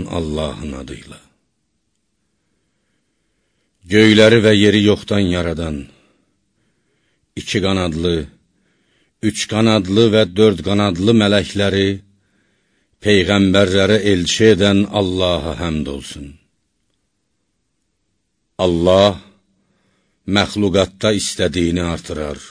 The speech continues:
Həqiqətən Allah hər şeyə qadirdir. Allahın insanlara əta etdiyi mərhəmətə,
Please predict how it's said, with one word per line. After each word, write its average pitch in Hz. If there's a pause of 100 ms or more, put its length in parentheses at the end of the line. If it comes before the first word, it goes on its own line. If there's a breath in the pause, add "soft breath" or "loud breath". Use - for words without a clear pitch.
(1700)
Həqiqətən 104
Allah 101
hər 98
şeyə 82
qadirdir. 76 (2750)
Allahın 123 (100)
insanlara 120
əta 117
etdiyi 104
mərhəmətə, 92